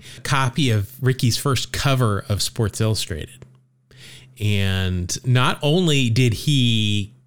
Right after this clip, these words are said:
reply, or, uh, no, he retweeted it, but then he replied and he took the, uh, the picture that I had attached and apparently did some, uh, color correction in either Photoshop or,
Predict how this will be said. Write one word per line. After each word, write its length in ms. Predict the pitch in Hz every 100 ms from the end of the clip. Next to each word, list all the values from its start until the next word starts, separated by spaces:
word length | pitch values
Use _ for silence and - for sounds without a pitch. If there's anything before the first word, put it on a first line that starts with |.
| -
reply, 840 | 117 113 - 131 113 113 127 147 - - _ _ _ _ -
or, 180 | 131 110
uh, 180 | 110 113
no, 140 | 123
he 160 | 113 127
retweeted 680 | 123 175 - 202 247 165 101
it, 360 | 95 - - -
but 140 | 139
then 160 | 175 180
he 120 | 208
replied 840 | 139 120 - 180 175 127 98 95 - - -
and 180 | 117 113
he 120 | 139
took 440 | - - 294 - - -
the, 500 | 113 127 127 113 110
uh, 60 | 107 -
the 100 | 120
picture 540 | - 254 - 147 117
that 140 | 110 110
I 140 | 110
had 140 | 104
attached 600 | 98 - 135 95 - - - - - - -
and 200 | 131 127
apparently 540 | 123 175 262 165 170
did 360 | 139 156 175 -
some, 500 | - 156 139 139 139
uh, 240 | 131 135
color 260 | 131 165 220
correction 520 | - 120 104 - 117
in 120 | 107
either 200 | 113 113
Photoshop 600 | 107 127 120 117 127 110 -
or, 240 | 101 95